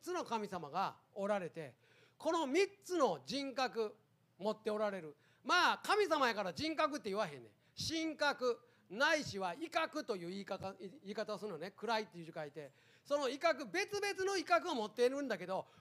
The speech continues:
これがもうものすごい愛の一致を持って、交わりを持って一つであられた。これが聖書の書いている、この天地を作られた神様はこういうお方だと聖書を書いてるんですよ。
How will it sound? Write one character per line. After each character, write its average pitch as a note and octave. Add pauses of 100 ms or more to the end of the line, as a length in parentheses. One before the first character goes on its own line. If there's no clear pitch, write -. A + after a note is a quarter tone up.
(100)
こ -
れ F#4+
が E4+
も D#4+
う C#4+
も G3
の E4
す -
ご G4
い F#4+
愛 F4
の D#4+
一 -
致 C#4+
を C#4+
持 B3+
っ -
て、 A#3
交 A3+
わ D4
り D4
を C#4+
持 A#3+
っ G3
て G3+
一 E4
つ B3+
で A#3
あ G3
ら G#3
れ F#3+
た。 C3 (360)
こ D4+
れ F#4
が D#4+ (420)
聖 D#4
書 G#3+
の G#3
書 E3
い F#3
て G3+
い G3
る、 A#3 (280)
こ D#4
の D#4
天 E4
地 A#3+
を G#3
作 -
ら C4+
れ C#4
た A3
神 C#4+
様 A3
は A#3
こ F3
う C#4
い E4+
う F4+
お F4
方 E4
だ D4+
と A3+
聖 A#3+
書 F#3
を -
書 D#3+
い F3
て F#3
る G#3
ん G3
で D3+
す -
よ。 A#2